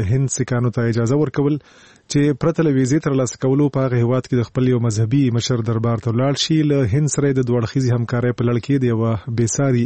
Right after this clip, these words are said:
اقدام په توګه یادېدای شي. لس کاله مخکې هم روانه اونۍ په پاکستان کې د فعالې یوې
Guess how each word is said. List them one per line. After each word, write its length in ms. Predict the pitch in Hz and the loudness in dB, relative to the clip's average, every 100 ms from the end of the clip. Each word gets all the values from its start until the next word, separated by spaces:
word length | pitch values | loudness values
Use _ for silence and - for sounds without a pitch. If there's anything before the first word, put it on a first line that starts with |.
| 120 | 0
اقدام 380 | 113 131 117 113 | 0 0 -2 -4
په 100 | 113 | -2
توګه 240 | 107 110 143 - _ 123 113 | -2 0 -4 -8 _ -2 0
یادېدای 360 | 110 110 107 - | 0 0 0 -2
شي. 120 | - - _ _ _ _ _ - | -8 -12 _ _ _ _ _ -2
لس 220 | 147 156 170 | 0 0 0
کاله 180 | 156 151 | 0 0
مخکې 320 | 139 156 139 139 | -2 0 0 2
هم 120 | 135 | 2
روانه 300 | 143 151 131 | 2 2 0
اونۍ 240 | 127 139 | 0 0
په 100 | - 127 | -2 -4
پاکستان 440 | 110 - 131 127 | -2 -2 -2 0
کې 100 | 135 123 | 0 0
د 120 | - | 0
فعالې 260 | 127 127 123 | 0 0 2
یوې 180 | 120 117 | 2 0